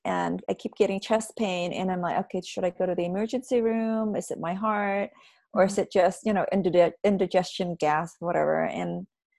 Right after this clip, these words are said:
Speaker 1: and now I'm thinking, "Maybe this is anxiety." I don't wanna admit that I'm anxious 'cause it's, it's like, kind of like a voodoo thing to, to be depressed or have anxiety as a nurse because you're supposed to be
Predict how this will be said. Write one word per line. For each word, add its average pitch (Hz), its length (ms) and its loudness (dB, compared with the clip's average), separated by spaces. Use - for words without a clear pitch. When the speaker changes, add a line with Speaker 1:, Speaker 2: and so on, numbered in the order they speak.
Speaker 1:
and 202 140 4
now 202 180 6
I'm 226 160 6
thinking, 214 400 0
"Maybe 247 380 4
this 415 200 6
is 359 220 4
anxiety." 269 960 8
I 175 120 10
don't 208 180 6
wanna 330 200 6
admit 214 280 4
that 226 120 10
I'm 202 240 6
anxious 208 680 4
'cause 240 160 2
it's, 196 240 -2
it's 202 200 2
like, 208 140 0
kind 240 180 0
of 226 60 0
like 208 180 4
a 190 80 4
voodoo 202 480 6
thing 175 420 -2
to, 180 200 0
to 170 360 2
be 180 160 2
depressed 202 520 2
or 185 200 6
have 180 280 0
anxiety 180 580 4
as 165 200 0
a 165 60 0
nurse 165 360 0
because 170 280 -2
you're 165 80 -2
supposed - 340 -4
to - 80 -20
be 156 400 2